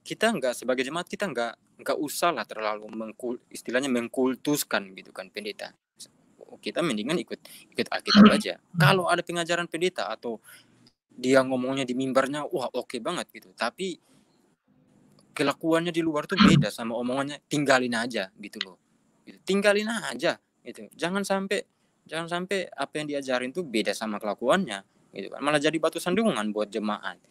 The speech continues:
Speaker 1: gitu kan. Dan ya semoga antara Pak Joshua Tewu dan Pak Gilbert ini apa ya, nanti akan ada solusi yang baik lah. Karena kasihan banget itu jemaat gitu kan. Kasihan banget Kristen ini.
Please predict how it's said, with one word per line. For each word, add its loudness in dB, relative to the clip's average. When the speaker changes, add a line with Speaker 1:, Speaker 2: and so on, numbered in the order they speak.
Speaker 1:
gitu -14
kan. -4
Dan 4
ya 6
semoga 2
antara 0
Pak -4
Joshua -2
Tewu -4
dan -8
Pak -2
Gilbert -4
ini -4
apa -4
ya, -2
nanti 0
akan 0
ada 0
solusi -6
yang -2
baik -2
lah. -4
Karena 2
kasihan -4
banget -2
itu -10
jemaat -6
gitu -18
kan. -14
Kasihan -2
banget -2
Kristen -8
ini. -20